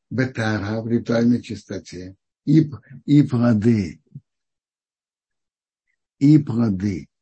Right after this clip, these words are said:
и ч-, то, кто ест. Поэтому в наше время мы это выполнять не можем. А вот часть от ж-, часть от, э, те части от коровы, овцы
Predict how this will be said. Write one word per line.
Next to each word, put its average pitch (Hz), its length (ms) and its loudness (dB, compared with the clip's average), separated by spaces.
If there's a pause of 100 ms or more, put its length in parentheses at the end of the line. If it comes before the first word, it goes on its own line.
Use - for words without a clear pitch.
(220)
и 123 160 2
ч-, - 280 -20 (440)
то, 131 160 -2
кто - 180 -10
ест. 92 460 -12 (120)
Поэтому 135 380 -2
в 127 60 2
наше 139 320 -2
время 101 440 0
мы 107 160 0
это 113 200 -4
выполнять 117 580 -2
не 104 120 -10
можем. 92 420 -16 (600)
А 120 120 -4
вот 123 260 -4
часть - 520 -6
от 107 180 -8
ж-, 101 180 -20 (480)
часть - 640 -4 (1500)
от, 107 480 -8
э, 104 800 -8 (800)
те - 220 2
части - 640 -4 (260)
от 117 180 -8
коровы, 123 500 2
овцы 123 380 -2